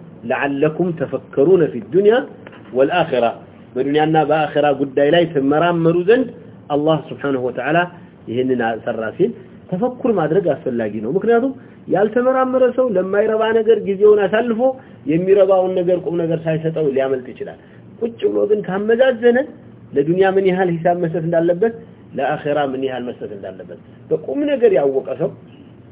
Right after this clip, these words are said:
በቁም ነገር የተረዳ ሰው ለዱንያ የሚሰጠውን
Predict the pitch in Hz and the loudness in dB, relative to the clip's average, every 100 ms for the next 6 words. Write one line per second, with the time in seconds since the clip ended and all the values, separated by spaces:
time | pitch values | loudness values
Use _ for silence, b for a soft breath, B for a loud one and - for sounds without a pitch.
0 | - 123 139 196 220 160 143 135 135 127 | -20 -12 -10 -4 -2 0 0 -2 -4 -2
1 | 147 147 220 - B B 117 120 139 143 | -4 -2 -4 -8 B B -4 2 2 2
2 | 156 156 147 131 139 160 160 139 135 127 | 0 2 2 0 -4 -4 -2 -4 -4 -8
3 | 127 120 | -8 -8